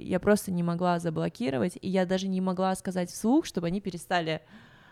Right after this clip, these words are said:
это обсуждать. У меня не было сил, я настолько была глубоко в медицине. И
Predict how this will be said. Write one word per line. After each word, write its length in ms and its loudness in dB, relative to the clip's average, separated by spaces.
это 200 0
обсуждать. 640 0
У 40 -4
меня 120 6
не 140 6
было 180 4
сил, 300 0
я 100 0
настолько 360 0
была 260 4
глубоко 380 4
в 120 0
медицине. 680 2
И 680 4